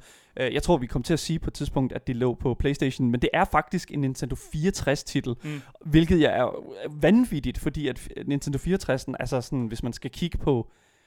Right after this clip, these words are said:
Speaker 1: på nogle af de andre titler, der, der ligger på den pl-, altså, øh, på den maskine, ikke?
Speaker 2: Mm.
Speaker 1: Altså, podracing-spillet var jo revolutionerende, fordi at det netop var de her kæmpestore racerbaner, og, øh, simpelthen kunne formå at,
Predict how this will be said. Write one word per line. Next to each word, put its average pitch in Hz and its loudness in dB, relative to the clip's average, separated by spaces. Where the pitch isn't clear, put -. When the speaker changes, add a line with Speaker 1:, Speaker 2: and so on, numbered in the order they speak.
Speaker 1:
på 160 4
nogle 151 -2
af 151 -8
de 151 -6
andre 190 -2
titler, 170 0
der, 131 2
der 120 2
ligger 135 4
på - -4
den 123 0
pl-, - -8
altså, 113 -2
øh, - -6
på 170 2
den 131 -2
maskine, 139 0
ikke? 170 -2
Speaker 2:
Mm. 139 -12
Speaker 1:
Altså, - 0
podracing-spillet 160 2
var 123 6
jo 117 4
revolutionerende, 123 0
fordi 135 -6
at 123 -6
det 127 -2
netop 143 0
var 131 -2
de 131 -6
her 139 -2
kæmpestore 151 -2
racerbaner, 120 0
og, 117 0
øh, 117 2
simpelthen 147 -4
kunne 139 2
formå 151 4
at, - -8